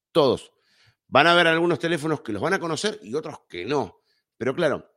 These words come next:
cada uno van siendo calificados según las características que te brinde el terminal. Y este terminal lo que tiene de bueno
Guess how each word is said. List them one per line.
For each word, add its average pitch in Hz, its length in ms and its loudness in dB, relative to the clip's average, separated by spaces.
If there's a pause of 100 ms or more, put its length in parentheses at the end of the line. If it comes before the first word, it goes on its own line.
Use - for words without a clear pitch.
(140)
cada 147 260 0
uno 175 380 -2
van 131 420 -6
siendo 147 380 -10
calificados 135 600 -2
según 143 540 -4 (460)
las 98 180 -8
características 123 1080 -6
que 104 140 -4
te 104 220 -2
brinde 117 640 -2
el 85 180 -14
terminal. 85 500 -12 (1500)
Y - 80 -6
este 220 120 -8
terminal 214 400 4
lo 214 100 0
que 160 120 -4
tiene 190 220 0
de 180 60 -2
bueno 170 480 -2